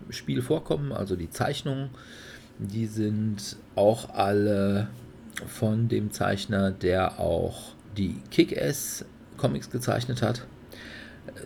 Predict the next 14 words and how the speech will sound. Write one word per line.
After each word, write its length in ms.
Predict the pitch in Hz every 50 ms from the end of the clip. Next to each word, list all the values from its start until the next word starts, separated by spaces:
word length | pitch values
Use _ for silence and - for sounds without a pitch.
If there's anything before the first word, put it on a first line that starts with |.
| - - - 110
Das 280 | 117 120 120 - -
ganze 240 | - 127 127 120 -
Spiel 300 | - - - 127 117 117
orientiert 400 | 113 107 107 104 95 101 120 117
sich 160 | - - -
auch 120 | 104 98 -
eher 240 | - 113 117 110 98
an 80 | 101 95
den 120 | 90 90
Comics 340 | - - 127 143 139 - -
als 160 | 92 92 -
an 80 | 92 92
den 120 | 90 87
Filmen. 340 | - - 143 147 147 156